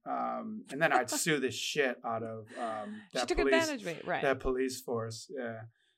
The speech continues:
Speaker 2: Yeah.
Speaker 1: But, um,
Speaker 2: Well, there's just, like, a few more things I wanted to bring up. So
Speaker 1: Mm.
Speaker 2: Jessica Alba's character has a stoner brother who's, like, working at the exhibit with her. And it's like,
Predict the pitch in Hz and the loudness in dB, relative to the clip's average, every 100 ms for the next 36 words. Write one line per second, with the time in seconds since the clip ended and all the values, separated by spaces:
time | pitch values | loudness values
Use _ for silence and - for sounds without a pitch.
0 | _ 170 170 101 - 131 123 117 113 110 | _ -10 -4 -2 -2 -2 -4 -2 -4 -4
1 | 220 220 _ 226 294 269 311 330 349 - | -6 -10 _ 8 8 8 0 -2 -2 -2
2 | - 226 220 - 196 - 220 190 190 151 | 0 0 0 -8 -12 -4 -2 0 0 -4
3 | 160 160 156 147 143 139 - 170 156 151 | -4 -8 -6 -4 -4 -6 -2 2 2 2
4 | 131 123 123 - - 190 - 202 175 175 | -2 -6 -10 -14 -4 -2 2 2 2 0
5 | 190 165 170 160 147 147 - - - 165 | -2 -2 -2 -2 0 -2 -4 -6 0 0
6 | 175 185 156 135 135 139 135 147 156 143 | 2 0 2 2 2 2 0 -2 -8 -6
7 | 120 - 139 151 170 180 165 151 143 - | -8 -4 -6 -4 -8 -8 -8 -8 -8 -8
8 | - 151 139 123 104 - 160 - 151 139 | -8 -6 -4 -4 -4 -6 -10 -8 -8 -8